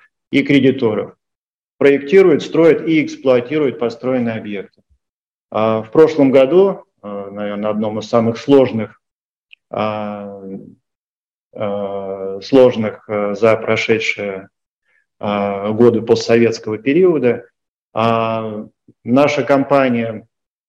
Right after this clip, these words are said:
а, вышла на эксплуатационную стадию медицинских объектов, дорожных объектов. У нас сформированы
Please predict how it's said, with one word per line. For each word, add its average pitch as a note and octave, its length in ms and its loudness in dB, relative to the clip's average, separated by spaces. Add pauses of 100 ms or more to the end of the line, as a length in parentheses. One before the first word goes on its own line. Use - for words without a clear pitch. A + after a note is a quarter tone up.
(420)
а, A#2 260 2
вышла B2+ 420 2
на C3 260 2
эксплуатационную A#2+ 800 -2
стадию A2+ 400 0
медицинских A2+ 680 -4
объектов, A#2+ 500 -2
дорожных B2 540 0
объектов. A2+ 560 -4
У A2 80 -10
нас A2 200 -6
сформированы G#2+ 840 -2